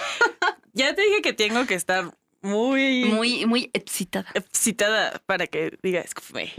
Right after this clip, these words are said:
Speaker 2: Escúpeme, así,
Speaker 1: Escúpeme.
Speaker 2: así en la boca. <laughs>
Speaker 1: Mm, es que estoy pensando, pero sería ¿qué?
Speaker 2: El de corbatas ya lo has dicho.
Speaker 1: Sí.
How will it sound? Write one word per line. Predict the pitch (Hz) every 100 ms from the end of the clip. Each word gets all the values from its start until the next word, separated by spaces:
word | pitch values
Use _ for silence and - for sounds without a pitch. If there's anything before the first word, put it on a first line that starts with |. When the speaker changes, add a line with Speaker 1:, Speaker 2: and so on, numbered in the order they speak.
| 254
Speaker 2:
Escúpeme, | - 233 - - 151 -
así, | 202 -
Speaker 1:
Escúpeme. | - 151
Speaker 2:
así | - -
en | 320
la | 220
boca. | 247 - - - - - _ _ _
<laughs> | 262 269 247 262 - _ -
Speaker 1:
Mm, | 214 214 214 214 214 208 202 156 113 _ _ _ _ _ _ _ _
es | -
que |
estoy | 269 285 277
pensando, | 285 285 269 233 226 202 190 180 _ _ _ _ _ _ _ _ _ _
pero | 220 220 220
sería | 233 233 233 240 240 240 240 _ _ _ _ _ _ _ _ _ _ _
¿qué? | 226 - - -
Speaker 2:
El | 240
de |
corbatas | 262 370 440 480
ya | 392
lo | 294
has | 277
dicho. | 220 - 190 - _ _ _ _ - _ _ -
Speaker 1:
Sí. | 254 233 233 226